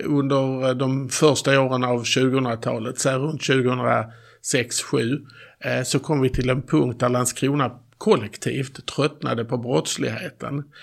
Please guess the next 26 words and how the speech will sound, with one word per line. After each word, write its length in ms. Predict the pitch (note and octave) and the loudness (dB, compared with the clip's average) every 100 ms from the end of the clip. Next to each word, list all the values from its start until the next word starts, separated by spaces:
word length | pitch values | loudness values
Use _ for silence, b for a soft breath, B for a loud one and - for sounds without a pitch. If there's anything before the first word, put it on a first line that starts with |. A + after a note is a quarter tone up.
| B B | B B
Eh, 160 | B2 C3 | -4 -2
brottsligheten 720 | C3+ E3+ - F3 C#3 C3 C#3+ | 0 -2 0 2 2 2 2
var 160 | D#3 C#3+ | 2 2
kolossalt 680 | - C3 B2+ D#3+ C#3 - | 0 -2 2 2 2 0
närvarande 920 | C#3 B2 D#3+ F3+ D#3 B2+ A#2+ B2 B2 | -2 2 2 2 2 0 0 -2 -2
i, 360 | B2 B2 C3 - - - | 0 0 -2 -8 -18 -6
i, 260 | D3+ D3+ C#3 - | -4 -4 -6 -10
i 120 | - D3 | -4 2
våra 340 | D3+ D#3+ C#3+ | 4 4 2
liv 380 | C3+ C#3+ B2 C3+ | 2 2 0 -2
som 280 | - B2+ A#2+ | -2 -2 0
bodde 320 | C3+ D3 A2 | 0 0 2
här, 200 | D#3+ B2+ - B B B B B2 | 2 0 -2 B B B B -2
eh, 400 | B2 C#3 C#3+ C3+ - | 0 0 -2 -6 -6
vid 200 | D3+ D3 | 0 4
den 260 | D3 B2 A#2 | 6 4 0
tidpunkten. 840 | B2 C3+ C3+ C3 A#2 A2+ - C3 | 0 0 -2 -6 -6 -6 -8 -8
Eh, 580 | - - C3+ B2 C3+ C3+ | -12 -8 -4 -4 -4 -4
det 100 | C#3 | 0
begicks 420 | C#3 C3+ B2+ - | 2 0 -2 0
mycket 340 | D#3 F3+ E3 | 2 2 -2
brott, 260 | F#3 F3+ - | -2 -2 -4
det 60 | |
begicks 320 | G#2+ A#2 A2+ - | -4 -4 -4 -10
grova 560 | D3 C3 D#3 F3 E3+ | -10 0 4 4 2
brott, 380 | D3 D#3+ D#3 | 0 2 0